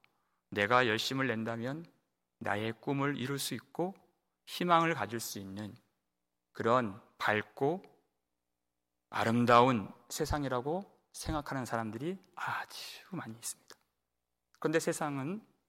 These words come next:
하나님이 보실 때에는 악한 세상입니다. 빌립보서 이 장 십오 절 보니까 하나님이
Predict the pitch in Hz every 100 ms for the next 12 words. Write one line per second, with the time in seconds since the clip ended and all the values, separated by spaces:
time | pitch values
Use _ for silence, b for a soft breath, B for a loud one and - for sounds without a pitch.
0 | _ _ - - 208 214 208 196 190 120
1 | 131 - 107 104 113 180 185 - b b
2 | b 110 110 - - - 165 180 185 -
3 | - - 127 120 - - _ _ _ _
4 | _ _ _ _ _ _ _ - 160 185
5 | 196 185 143 151 143 147 143 131 110 107
6 | 143 127 107 - _ _ _ _ _ _
7 | - 170 156 127 131 135